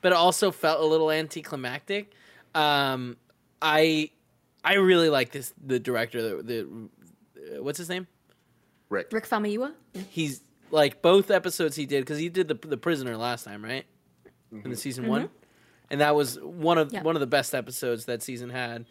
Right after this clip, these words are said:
Speaker 1: Um, I'm, I, this show i-, is doing a great job keeping my attention. Bill Burr is phenomenal. I, I'm really, really <laughs> into him. He had a movie,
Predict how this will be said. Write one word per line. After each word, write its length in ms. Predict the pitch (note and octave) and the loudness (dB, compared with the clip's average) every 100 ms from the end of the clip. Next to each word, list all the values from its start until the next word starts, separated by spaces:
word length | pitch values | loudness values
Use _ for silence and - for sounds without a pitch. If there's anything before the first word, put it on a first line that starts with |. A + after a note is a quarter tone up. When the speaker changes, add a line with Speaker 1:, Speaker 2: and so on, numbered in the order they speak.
| _ _ _ _ _ - | _ _ _ _ _ -6
Speaker 1:
Um, 600 | C#3+ C3+ B2+ B2 A#2+ A#2 - _ _ _ _ - _ - | 0 2 0 -2 -6 -12 -16 _ _ _ _ -20 _ -6
I'm, 320 | D3 D#3+ A3+ - | 0 0 0 -4
I, 160 | E3+ G3 E3 | 0 0 2
this 200 | F#3 C4 | 0 2
show 400 | - A#3 G3 D#3 | 4 6 6 2
i-, 40 | |
is 440 | B2+ D#3+ D3+ D#3 | -2 -2 0 -2
doing 180 | C3 D#3 | 0 0
a 40 | C#3+ | 2
great 180 | C#3 | 2
job 200 | C3+ B2+ | 4 4
keeping 180 | - B2+ | 2 -2
my 120 | A#2+ | 2
attention. 540 | A#2 A2 B2 A2+ A#2+ G#2 - _ | 0 0 -4 -4 -6 -8 -12 _
Bill 180 | F3+ G3 | 4 4
Burr 380 | D#3+ E3+ E3 D#3+ - | 6 6 6 2 -6
is 160 | - B2 | -6 -4
phenomenal. 640 | - C3 C#3+ D3 C#3+ C#3+ _ _ _ _ - | 0 2 2 2 2 0 _ _ _ _ -4
I, 260 | C#3 D3 - | 2 2 2
I'm 340 | C#3 D3 C#3+ C#3+ | 0 0 0 2
really, 340 | D#3+ E3+ D#3 | 6 6 6
really 260 | C#3 C3+ C3+ | 2 0 0
<laughs> 20 | |
into 320 | - - - | -2 -4 -2
him. 180 | D3+ D3 | 0 0
He 320 | C#3 A2+ C#3+ | -4 -4 2
had 100 | D#3+ | 2
a 40 | C#3+ | 2
movie, 480 | C#3+ E3 E3+ F3 | 2 2 2 2